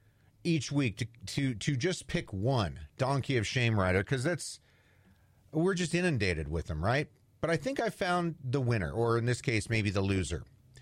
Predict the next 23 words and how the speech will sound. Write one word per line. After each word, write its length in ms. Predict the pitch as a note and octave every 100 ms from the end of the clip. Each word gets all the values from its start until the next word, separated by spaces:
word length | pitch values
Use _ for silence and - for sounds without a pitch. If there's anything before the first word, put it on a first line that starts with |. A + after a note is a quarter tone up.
| - - - - - - - - -
It 160 | F#3
is 540 | G3 F3+ F3 E3 - - -
the 420 | A#2+ D#3+ D#3 D#3+ C#3
local 560 | C3 G3 G#3 B3+ A#3+
search 640 | - - - F3+ F#3 - - -
and 340 | C#3+ C#3+ D3 - -
review 540 | A2 B2 G#2 C3 D3
site 520 | B2 - F#2+ F#2+ F#2 - - - _ -
Yelp. 540 | F2+ A2 A#2+ D2+ - - _ _ _ _ -
Y 460 | F2 G#2+ C#3 D#3+ -
E 280 | C#3 C#3+ -
L 280 | A#2 A#2+ A#2
P. 460 | - G#2 D2 - - -
Yelp. 480 | E2+ F2 F#2 - - - _ _ _ - - - - _ _ _ _ G#2
Why, 460 | C#3+ G3+ C3 B2 -
pray 240 | B2+ G#2+
tell, 540 | - G2 D2 F2+ D3+ - _ - _ -
would 160 | B2+
I 380 | A#2+ A#2 C3 B2 -
want 180 | A#2 C3+
to 60 |
put 560 | B2 C3 A2+ A#2+ - - _ _ _ _ _ _ -
that 300 | F#2 B2 C#3+